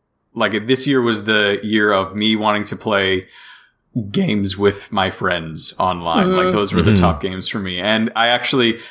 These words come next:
Speaker 1: the thing that God of War bumped off the bottom of the list was actually Ghost Recon Wildlands for
Speaker 3: Right.
Speaker 1: me. Um, because again, that game, um, I guess it, now in honorable mention territory, uh,
Speaker 3: <laughs>
Speaker 1: is, <laughs> um,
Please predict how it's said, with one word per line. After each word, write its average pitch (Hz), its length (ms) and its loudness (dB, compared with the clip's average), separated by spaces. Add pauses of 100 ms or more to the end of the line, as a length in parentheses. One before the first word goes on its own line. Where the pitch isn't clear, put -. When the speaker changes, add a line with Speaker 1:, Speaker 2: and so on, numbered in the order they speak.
(140)
Speaker 1:
the 131 80 6
thing 147 260 0
that 139 140 2
God 120 200 2
of 117 100 -2
War 110 260 2
bumped 104 380 -2
off 107 300 0
the 107 80 -2
bottom 101 280 2
of 104 80 -4
the 98 80 -2
list 92 260 -4
was 101 140 -4
actually 98 320 -2
Ghost 107 320 -2
Recon 101 360 -4
Wildlands 92 840 -2 (100)
for 101 160 0
Speaker 3:
Right. 82 160 0
Speaker 1:
me. - 200 -12 (440)
Um, 98 480 0
because 113 360 0
again, 113 320 0
that 101 180 0
game, 95 500 -6 (160)
um, 90 480 -4 (840)
I 147 200 0
guess 110 280 0
it, 143 220 -6
now 123 260 2
in 117 200 0
honorable 110 520 0
mention 110 400 -4
territory, 95 680 -2
uh, 123 240 4
Speaker 3:
<laughs> 131 80 2
Speaker 1:
is, 127 380 2
<laughs> - 40 -8
um, 110 880 0